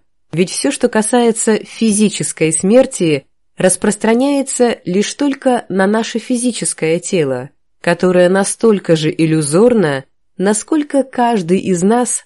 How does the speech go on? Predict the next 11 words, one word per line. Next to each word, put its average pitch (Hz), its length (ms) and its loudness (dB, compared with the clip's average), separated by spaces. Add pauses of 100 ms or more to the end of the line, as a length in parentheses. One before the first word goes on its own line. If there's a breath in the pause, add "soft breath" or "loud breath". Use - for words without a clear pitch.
осознает 180 920 0 (200)
или 247 240 0
находит 202 640 0
в - 100 -20
своей 160 460 -2
смерти 190 720 0 (240)
угрозу 180 800 2 (260)
для 165 240 0
кажущегося 165 1040 0
собственного 160 720 -2
существования. 165 1160 -4